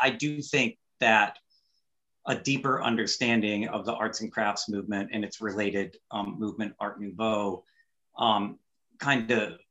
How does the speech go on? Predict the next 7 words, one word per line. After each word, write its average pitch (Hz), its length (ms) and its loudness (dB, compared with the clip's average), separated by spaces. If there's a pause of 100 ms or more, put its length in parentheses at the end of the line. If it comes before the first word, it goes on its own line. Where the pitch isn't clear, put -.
(320)
solidified 113 1200 4 (180)
that 98 360 0 (600)
idea, 104 760 2 (760)
um, 95 480 0 (880)
where 131 300 2
there's 104 280 0
not 110 420 2